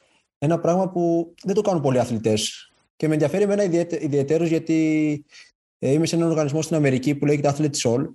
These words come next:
ως transition coach, το οποίο είναι κάτι που στην Ελλάδα δεν έχει έρθει τόσο ακόμα. Δηλαδή, βοηθάμε αθλητές να έχουν μια ομαλή μετάβαση στη ζωή μετά τον πρωταθλητισμό.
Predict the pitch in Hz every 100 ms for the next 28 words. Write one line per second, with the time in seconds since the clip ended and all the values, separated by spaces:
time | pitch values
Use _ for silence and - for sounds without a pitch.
0 | _ _ - - - - _ _ - -
1 | 143 143 147 143 143 151 139 131 135 131
2 | 147 147 143 147 139 - 143 143 135 147
3 | 160 165 151 135 135 120 113 - 113 120
4 | 147 - - 127 127 139 131 135 139 143
5 | 139 131 143 139 139 135 131 139 139 139
6 | 143 135 135 147 135 139 131 123 - 120
7 | - 123 131 131 127 139 127 120 113 107
8 | 113 113 151